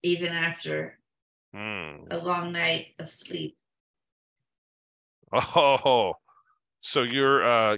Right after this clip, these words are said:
Speaker 2: you're, you're trying, you're saying this and you're sort of slurring your words. I should probably turn off the blacksmith noises while y'all are here. Uh, so you're sort of, like, slurring your words and, um, like, trying to get out, like, "I need something to sober me up."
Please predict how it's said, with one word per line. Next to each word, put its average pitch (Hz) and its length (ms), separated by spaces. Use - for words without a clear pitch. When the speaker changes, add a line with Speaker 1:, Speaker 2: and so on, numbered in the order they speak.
Speaker 2:
you're, 123 400
you're 113 140
trying, 110 400
you're 117 120
saying 165 280
this 123 140
and 123 80
you're 101 80
sort 92 160
of 80 80
slurring 101 600
your 90 160
words. 90 540
I - 60
should 185 160
probably 175 180
turn 123 200
off 107 160
the 92 80
blacksmith 76 500
noises 73 460
while 78 240
y'all 76 200
are 78 60
here. 78 260
Uh, 107 220
so 131 120
you're 147 80
sort 170 160
of, 147 60
like, 139 180
slurring 127 580
your 107 160
words 98 600
and, 85 460
um, 78 440
like, - 80
trying 131 240
to 120 80
get 117 160
out, 113 160
like, 113 300
"I 120 140
need 113 180
something 110 300
to 95 80
sober 95 420
me 82 200
up." 73 240